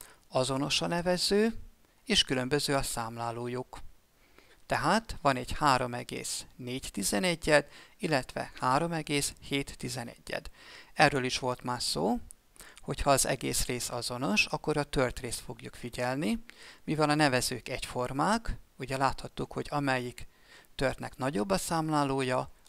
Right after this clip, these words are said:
az lesz a nagyobb, tehát ilyen esetben a nagyobb számláló nagyobb számot fog eredményezni. A következő típusunk olyan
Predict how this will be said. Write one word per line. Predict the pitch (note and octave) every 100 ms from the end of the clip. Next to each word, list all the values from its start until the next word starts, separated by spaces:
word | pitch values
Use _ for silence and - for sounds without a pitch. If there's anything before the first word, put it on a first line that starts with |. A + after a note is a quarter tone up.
| -
az | C3+ A#2+
lesz | B2 -
a | A#2
nagyobb, | G2+ A#2+ D#3 G#3 - - - - - -
tehát | C#3 D#3+ G#3 A3 - -
ilyen | D3 B2
esetben | C#3 - D3+ C#3 C#3 C#3+ C#3+ - - -
a | -
nagyobb | B2 D#3+ G#3 -
számláló | - D#3 D3 C#3+ C3 C3 B2+ -
nagyobb | C#3+ A#2+ A#2 -
számot | - B2 A#2+ B2+
fog | - B2+ - -
eredményezni. | B2+ A#2 A2+ B2 - - - - - - - _ _ _ _ _ - - - - - _ _ _ _ _ - -
A | -
következő | A#3+ A3 - C#3+ C3+
típusunk | - C3+ - - - C#3+ A3 - - - -
olyan | F#3 B2+ B2